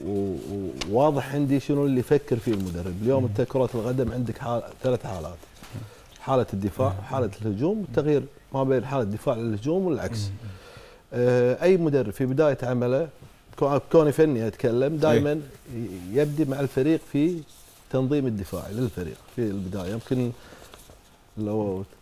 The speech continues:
Speaker 1: تبي تلاحظ، يمكن راح تسوي ربط ما بين أداء المنتخب الأولمبي، وهو اللعبة وثاني لعبة، واليوم أداء المنتخب بالشوط الأول.
Speaker 2: بس يعتبر مع استعدادات المنتخب العراقي
Speaker 1: العراقي
Speaker 2: التعادل شيء إيجابي
Speaker 1: لا،
Speaker 2: حق منتخبنا.
Speaker 1: شيء إيجابي. شنو الإيجابية؟ اليوم أنا منتخب العراق، آه،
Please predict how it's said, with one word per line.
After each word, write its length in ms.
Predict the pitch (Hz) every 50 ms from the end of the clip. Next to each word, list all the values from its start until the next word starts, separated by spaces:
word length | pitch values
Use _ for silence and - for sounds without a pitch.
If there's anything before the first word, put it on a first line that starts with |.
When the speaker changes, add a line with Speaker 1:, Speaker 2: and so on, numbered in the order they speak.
| -
Speaker 1:
تبي 160 | - 123 113 107
تلاحظ، 520 | - - 139 135 127 123 120 135 127 127
يمكن 320 | 120 113 113 - - 123 113 - - -
راح 240 | 95 113 117 101 87
تسوي 360 | - - - 147 139 131 127
ربط 280 | 127 135 151 147 - 127
ما 140 | 127 123 123
بين 260 | 120 143 143 139 131
أداء 300 | 123 123 113 139 131 117
المنتخب 520 | 107 101 110 110 113 127 127 - 117 113
الأولمبي، 520 | 120 123 127 131 135 143 135 147 151 175 185 - - - - _ _ _ _ _ _ -
وهو 180 | 110 117 123
اللعبة 340 | 123 127 127 120 123 120 123
وثاني 340 | 113 - - 123 135 139 135
لعبة، 300 | 143 160 165 165 175 170
واليوم 460 | 170 170 156 151 156 165 151 143 123
أداء 220 | 127 127 135 135
المنتخب 480 | 131 131 131 123 - 147 139 151 143 131
بالشوط 340 | 123 - - - 98 87 -
الأول. 280 | 76 73 104 101 - - - - - - -
Speaker 2:
بس 140 | 131 123 -
يعتبر 360 | 135 110 - 180 170 175 147
مع 160 | 143 127 110 131
استعدادات 500 | - - 123 120 135 139 151 156 143 139
المنتخب 440 | 123 123 120 - 147 - 139 117
العراقي 360 | 113 110 117 127 143 131 110 123
Speaker 1:
العراقي 460 | 120 117 127 117 131 160 156 160 160
Speaker 2:
التعادل 200 | 156 165 165 165
شيء 140 | 160 156 143
إيجابي 320 | 139 135 156 196 185 147
Speaker 1:
لا، 140 | 151 139 127
Speaker 2:
حق 60 | 113
منتخبنا. 140 | 110 107 101
Speaker 1:
شيء 240 | - 113 147 160 160
إيجابي. 560 | 160 156 147 165 160 156 151 139 151 160 151
شنو 160 | - 185 185
الإيجابية؟ 580 | 175 165 156 139 135 139 127 120 110 127 131 135
اليوم 380 | 139 151 147 143 139 107 147
أنا 160 | 156 156 147
منتخب 420 | 139 139 131 - 147 127 127 113 113
العراق، 420 | 110 101 107 117 127 143 151 156 151 143
آه، 760 | 135 135 139 135 131 127 127 127 120 113 113 107 104 110 123